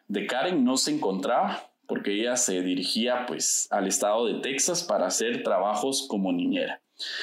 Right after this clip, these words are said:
Y por esa razón, pues, esos días la casa se encontraba totalmente sin ningún familiar. Creo que fue un momento oportuno y ya sabemos de que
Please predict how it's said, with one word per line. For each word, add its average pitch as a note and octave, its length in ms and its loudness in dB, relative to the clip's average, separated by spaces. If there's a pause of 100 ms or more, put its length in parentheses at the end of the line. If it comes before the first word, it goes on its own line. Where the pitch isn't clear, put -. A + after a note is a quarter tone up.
(240)
Y F#3+ 100 -2
por F#3+ 200 2
esa F3+ 180 2
razón, D#3+ 420 2
pues, B2 220 2
esos A#2+ 240 2
días D3+ 440 2
la F#2 180 0
casa A2 260 0
se G2+ 140 0
encontraba G2+ 600 0
totalmente A2 920 -2
sin G#2 280 2
ningún F#2 460 0
familiar. F#2+ 540 -2 (380)
Creo C3+ 260 0
que B2 100 -2
fue A2 160 0
un A#2+ 80 4
momento B2+ 840 2
oportuno A2 800 0
y F2 300 -4 (300)
ya A2+ 200 0
sabemos A#2 440 2
de G2 140 -2
que - 220 -6